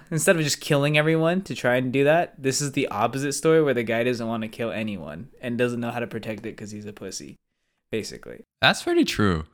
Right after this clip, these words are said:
Speaker 2: That's very accurate.
Speaker 1: And then they <laughs> wrote, "But it doesn't work in this scenario." <laughs>
Speaker 2: Yeah, yeah. I don't know.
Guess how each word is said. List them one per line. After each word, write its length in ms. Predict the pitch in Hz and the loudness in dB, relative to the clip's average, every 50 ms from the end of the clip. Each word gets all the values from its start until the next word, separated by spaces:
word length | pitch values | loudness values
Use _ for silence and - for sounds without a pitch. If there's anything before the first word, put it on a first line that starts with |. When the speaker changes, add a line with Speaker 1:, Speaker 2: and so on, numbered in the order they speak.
| _ _ | _ _
Speaker 2:
That's 160 | 104 107 107 | 0 0 0
very 200 | 104 117 147 139 | 0 0 2 2
accurate. 540 | 101 92 101 107 - - 80 73 69 - - _ _ _ _ _ _ _ _ | 4 4 2 2 0 -2 -4 -4 -4 -6 -10 _ _ _ _ _ _ _ _
Speaker 1:
And 200 | 175 165 160 156 | 6 6 8 8
then 160 | 165 175 185 | 8 8 8
they 140 | 254 - 202 | 8 6 4
<laughs> 0 | |
wrote, 380 | - 240 - - 170 156 165 135 | 2 0 4 8 8 8 8 8
"But 140 | 143 156 143 | 6 6 6
it 100 | 139 - | 6 8
doesn't 340 | 147 156 160 170 160 135 127 | 6 8 8 6 4 2 2
work 280 | 131 135 135 - - | 2 2 2 2 0
in 100 | 120 113 | -4 -4
this 180 | 117 113 110 - | -2 -2 -2 -2
scenario." 920 | - 120 110 110 110 120 - 190 160 156 - 185 165 156 - 190 180 180 - | -2 -2 -2 0 0 2 4 4 4 6 4 4 2 4 0 -2 -2 -4 -6
<laughs> 40 | - - _ _ _ - - _ _ _ _ _ - - - _ _ _ - - - _ _ _ _ _ _ _ _ _ _ - | -12 -20 _ _ _ -20 -20 _ _ _ _ _ -20 -20 -20 _ _ _ -20 -20 -20 _ _ _ _ _ _ _ _ _ _ -2
Speaker 2:
Yeah, 920 | 127 156 160 139 123 117 110 101 95 92 90 87 85 82 85 82 69 - - | 2 4 6 8 8 8 8 8 10 8 8 8 8 8 6 6 4 2 2
yeah. 520 | 92 92 87 78 62 60 60 55 - - - - - | 2 4 4 4 4 2 0 0 -2 -4 -8 -2 2
I 220 | - 110 110 110 | 4 4 6 4
don't 100 | 101 95 | 2 2
know. 380 | 87 85 82 76 78 73 65 | 0 2 2 2 2 0 -2